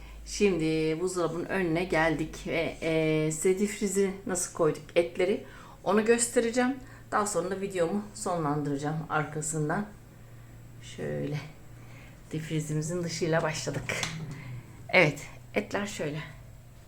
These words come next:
Bu şekilde difrize yerleştiriyoruz ve ben bunu daha yeni koyduk. Bir gün beklettik yani.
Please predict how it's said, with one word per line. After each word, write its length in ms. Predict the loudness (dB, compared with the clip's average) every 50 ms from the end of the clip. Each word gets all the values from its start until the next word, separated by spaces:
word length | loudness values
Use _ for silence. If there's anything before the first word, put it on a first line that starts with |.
| -20 -20 -18 -18 -18 -18 -18 -18 -18 -14 -8
Bu 80 | -8 -8
şekilde 500 | -6 -6 -8 -4 -4 -4 -2 -2 -4 -4 -6 -8 -16 -18 -14 -12
difrize 380 | -10 -8 -6 -6 -2 0 0
yerleştiriyoruz 920 | 0 0 0 -2 -2 -4 -6 -8 -10 -8 -6 -6 -4 -4 -6 -6 -8 -6 -4
ve 140 | -4 0 0
ben 220 | 0 0 2 2
bunu 220 | 0 0 0 -2 -6 -10 -14 -18 -18 -18 -16 -16 -14 -14 -14 -14 -12 -12 -12 -10 -12 -12 -12 -14 -14 -14 -14 -12 -12 -12 -12 -12 -12 -12 -12 -12 -10 -4 -2
daha 160 | 0 2 2
yeni 300 | 2 4 4 4 2 2
koyduk. 500 | 0 -2 -2 -2 -2 -2 -4 -8 -6 -6
Bir 60 | -2
gün 200 | 0 2 2 2
beklettik 560 | 2 0 -2 -2 -6 -6 -6 -6 -12 -8 -2 0
yani. 240 | 0 2 2 0